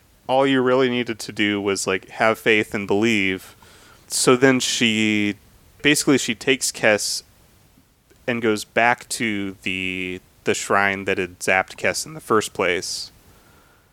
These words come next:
And then it zaps them both again, and basically they say there's some sort of, like, polarizing reaction where, like,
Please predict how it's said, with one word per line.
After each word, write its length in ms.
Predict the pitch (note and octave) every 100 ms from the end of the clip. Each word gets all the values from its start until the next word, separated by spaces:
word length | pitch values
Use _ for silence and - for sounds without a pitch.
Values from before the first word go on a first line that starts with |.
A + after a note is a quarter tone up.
| _ _ _ _ _ _ -
And 200 | A2 A2
then 80 | G#2+
it 140 | G2+
zaps 680 | - - G#2 G#2 - - -
them 200 | A#2+ G#2+
both 280 | G#2+ G#2 -
again, 640 | G2 E3 D#3 C#3+ C3 A#2 -
and 580 | B2 G2+ G2 G2 F2+ - - - - - _ _ _
basically 320 | C3+ C3 C#3
they 60 | B2
say 140 | C3+
there's 160 | A#2 A2+
some 140 | C#3
sort 180 | B2+ C3
of, 40 |
like, 160 | A#2 G2+
polarizing 560 | - C3 A#2+ A2 G#2+ G#2
reaction 380 | G#2 G2+ -
where, 100 | G#2+
like, 240 | G2 F#2